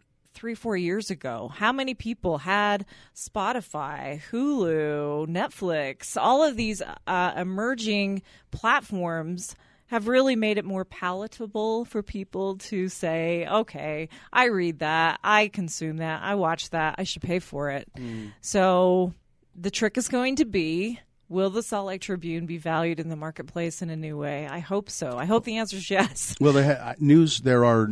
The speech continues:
Speaker 2: uh, new, other newspapers who have not, not been successful trying to charge f-,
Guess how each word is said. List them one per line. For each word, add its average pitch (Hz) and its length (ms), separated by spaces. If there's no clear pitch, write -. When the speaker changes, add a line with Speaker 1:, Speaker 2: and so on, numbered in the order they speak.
Speaker 2:
uh, 104 160
new, 107 280
other 131 260
newspapers 104 800
who 98 320
have 92 180
not, 101 380
not 110 280
been 117 280
successful - 840
trying 92 400
to 92 80
charge 90 760
f-, - 60